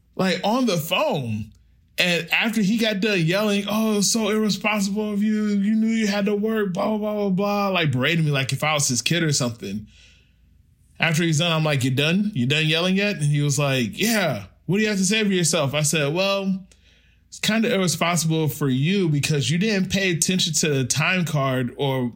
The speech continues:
the player card. And you knew that if you would've, if you would've just looked at that, you would've known that I was supposed to work a double. So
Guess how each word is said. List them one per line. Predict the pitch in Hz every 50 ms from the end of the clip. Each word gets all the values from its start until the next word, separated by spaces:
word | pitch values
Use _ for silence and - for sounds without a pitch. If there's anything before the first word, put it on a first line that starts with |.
| 143 143
the | 135 120 113
player | - - 147 147 139 117 117 117
card. | - 131 117 120 120 120 123 127 - - - - - - - - - - - _ -
And | 175 165 160 156 156 156 151 151 147 139 131
you | 123 127 156 190 233 233
knew | 196 170 170 185 220 226 202 185 165 151 143 135
that | 151 156 151 151 151 151 - -
if | - 165 165 147
you | 190 202
would've, | 202 202 196 190 190 -
if | 190 165
you | 196 233
would've | 240 233 208 185
just | 196 190
looked | 214 214 214 196
at | 180 156
that, | 208 208 190
you | 185 185
would've | 185 180 165 151 151
known | 165 175 190 190
that | 170 160
I | 151
was | 156 147
supposed | - 160 156 151 -
to | 156 139
work | 135 151 156 143
a | 139 131
double. | 131 165 202 226 165 127 117
So | 117 - - 156 151 147 147 143 135 131 139 135